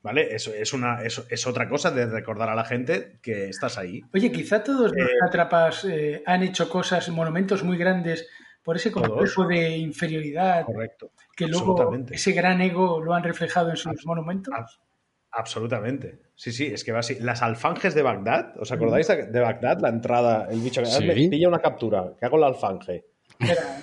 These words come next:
Speaker 2: dame un segundo.
Speaker 3: <laughs> Píllale.
Speaker 2: Estoy ahí.
Speaker 3: Vale. Mientras esta gente hace lo suyo, yo voy a describirlo para que salga en el podcast, pero, eh, eh, Xavi está haciendo la, la fi-, la figura, mientras que José Raz pone instantánea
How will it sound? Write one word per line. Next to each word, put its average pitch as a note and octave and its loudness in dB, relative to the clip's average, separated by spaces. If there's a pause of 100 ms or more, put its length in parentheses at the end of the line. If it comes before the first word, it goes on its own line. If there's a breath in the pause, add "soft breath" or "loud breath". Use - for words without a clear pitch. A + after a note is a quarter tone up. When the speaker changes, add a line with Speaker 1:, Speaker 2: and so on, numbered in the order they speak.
Speaker 2:
dame F#3 4
un G3 4
segundo. C#3+ 0
Speaker 3:
<laughs> C#3+ -14
Píllale. B2+ 2
Speaker 2:
Estoy - -2
ahí. D#3 -2 (100)
Speaker 3:
Vale. G2 -4 (480)
Mientras B2 2
esta B2+ 2
gente D#3 0
hace D#3 4
lo D3 4
suyo, D#3+ 4
yo C3+ 4
voy C#3 4
a C#3+ 6
describirlo C3+ 4
para B2+ -2
que A2 -2
salga A#2+ 0
en B2+ 4
el A2+ 2
podcast, C3 0
pero, G2 0
eh, F#2+ -6 (400)
eh, B2+ -10
Xavi D3+ 4
está D3 0
haciendo C#3 4
la, A2+ 2
la A#2 -2
fi-, A2+ -10
la B2 -4
figura, D#3 2 (200)
mientras D3 2
que D#3+ 2
José D3+ 2
Raz D3 4 (120)
pone D3 4
instantánea C#3+ 4